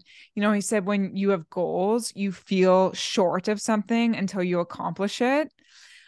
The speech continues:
But when you have a system, you succeed every time you apply it. So there's just a lot of great information in this book. And a few quotes I want to share. "Passion can be a simple marker for talent.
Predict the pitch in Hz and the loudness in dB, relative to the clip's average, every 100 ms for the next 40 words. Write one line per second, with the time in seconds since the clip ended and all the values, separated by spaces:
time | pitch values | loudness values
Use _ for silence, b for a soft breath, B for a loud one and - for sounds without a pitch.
0 | B - 180 190 185 190 180 170 - 269 | B -2 0 0 -2 -2 -2 -2 -2 -2
1 | 269 - 190 185 175 180 180 185 - - | -4 -2 0 0 0 -2 -4 -6 -8 -2
2 | 175 175 - 160 170 - 170 165 - - | 0 0 0 -2 -2 -2 -4 -4 -6 -6
3 | - - - - - - 165 160 165 B | -4 -4 -6 -14 -14 0 2 2 -2 B
4 | B B B _ 196 202 208 254 190 190 | B B B _ -2 0 2 4 6 4
5 | 185 180 165 175 170 160 175 170 180 190 | 4 2 2 -2 -4 -4 -4 0 2 0
6 | - 214 247 - - B B B 202 202 | 2 2 2 0 -16 B B B -2 0
7 | 202 - 220 226 - 175 202 - - 202 | -2 0 0 0 2 2 2 -2 -2 0
8 | 196 202 196 202 190 196 254 285 _ _ | 0 -2 -2 -2 0 0 -4 -8 _ _
9 | _ _ - 202 208 - 262 269 294 226 | _ _ 0 2 2 0 0 0 -2 -4
10 | 262 214 196 196 - 185 175 196 190 170 | -2 2 2 0 -6 -6 -2 -2 0 -2
11 | 156 - 185 190 190 175 - 143 113 180 | -2 0 -2 0 -4 -4 -2 -2 -2 -4
12 | 302 - | -4 -8